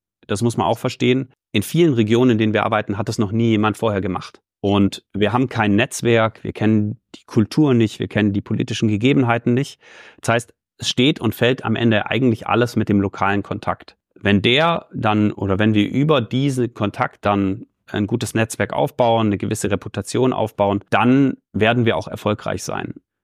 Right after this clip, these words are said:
Und, äh, da muss ich sagen, hatten wir bis auf in einem Fall bisher immer Glück, äh, mit der Auswahl unserer Projekte und dann auch dem, ich sag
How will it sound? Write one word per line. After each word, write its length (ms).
Und, 580
äh, 300
da 120
muss 160
ich 120
sagen, 340
hatten 300
wir 500
bis 180
auf 200
in 100
einem 320
Fall 300
bisher 280
immer 220
Glück, 400
äh, 360
mit 180
der 120
Auswahl 360
unserer 240
Projekte 540
und 160
dann 140
auch 160
dem, 360
ich 140
sag 120